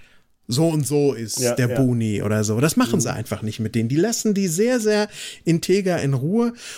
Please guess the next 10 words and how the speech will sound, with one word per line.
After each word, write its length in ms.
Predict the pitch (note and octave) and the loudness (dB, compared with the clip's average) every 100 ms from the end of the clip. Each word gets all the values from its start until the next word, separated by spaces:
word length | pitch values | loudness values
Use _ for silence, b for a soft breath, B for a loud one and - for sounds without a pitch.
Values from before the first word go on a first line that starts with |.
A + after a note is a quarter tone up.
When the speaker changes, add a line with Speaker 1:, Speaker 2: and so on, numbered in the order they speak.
| B | B
Speaker 1:
und 200 | D3+ C3 | -4 0
dafür 240 | D#3 - F#3 | 0 2 2
sind 180 | F#3+ | 2
dann 160 | F#3+ E3+ | 2 2
lieber 220 | F#3 G3+ | 2 2
die 100 | F#3+ | 0
Geschichten 580 | F#3 - A3+ - - C3 | 0 0 0 -2 0 0
ein 180 | A#2+ A#2+ | 0 0
bisschen 380 | B2+ - C3 B2 | 0 2 0 2
meandernder 1080 | B2+ A#2+ C#3+ D3 A#2+ A#2 A2+ A2 G#2 A#2 | 0 2 0 2 2 0 2 2 0 -4